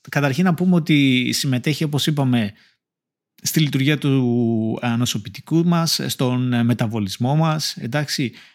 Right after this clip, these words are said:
Speaker 1: Και αυτό που έχει αποδειχθεί πρόσφατα, με, και υπάρχουν μελέτες μάλιστα που το έχουν αποδείξει, εντάξει, είναι ότι υπάρχει συνδετικός κρίκος μεταξύ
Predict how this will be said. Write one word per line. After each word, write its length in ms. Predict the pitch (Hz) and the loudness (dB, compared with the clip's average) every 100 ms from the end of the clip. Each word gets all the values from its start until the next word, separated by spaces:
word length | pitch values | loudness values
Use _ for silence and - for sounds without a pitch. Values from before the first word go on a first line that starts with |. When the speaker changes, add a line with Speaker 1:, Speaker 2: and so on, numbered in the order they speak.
| _ | _
Speaker 1:
Και 640 | - 143 135 131 123 123 120 | 0 2 2 0 0 -2 -2
αυτό 300 | 127 - 180 | -8 -2 0
που 80 | 185 | 2
έχει 140 | 180 | 0
αποδειχθεί 500 | 180 156 131 123 165 | 0 2 0 0 0
πρόσφατα, 680 | 160 127 123 - 107 117 143 | -2 -2 -4 -4 -10 -8 -8
με, 640 | 143 131 131 123 120 120 117 - | -4 -2 -2 -4 -6 -8 -10 -10
και 120 | 131 | -6
υπάρχουν 380 | 123 165 196 170 | -4 -2 0 0
μελέτες 460 | 127 143 170 123 | 0 2 0 -2
μάλιστα 440 | - 113 110 - 107 | -8 -8 -8 -10 -12
που 180 | 113 107 | -12 -12
το 160 | 113 101 101 107 107 - - _ | -8 -8 -8 -10 -12 -12 -16 _
έχουν 280 | - 131 135 | -10 -8 -4
αποδείξει, 460 | 117 113 107 107 143 | -6 -6 -8 -8 -8
εντάξει, 340 | 127 131 165 | -8 -10 -6
είναι 140 | 160 190 | 0 2
ότι 380 | 196 185 151 131 - _ - | 2 4 2 2 -6 _ -4
υπάρχει 480 | 139 147 170 190 | -4 -2 -2 2
συνδετικός 580 | 202 190 139 107 - 165 | 2 2 -2 -4 -4 -4
κρίκος 480 | - 160 160 104 - | 0 0 0 -6 -8
μεταξύ 720 | 123 113 104 - 165 117 - | -6 -6 -6 -2 0 0 -4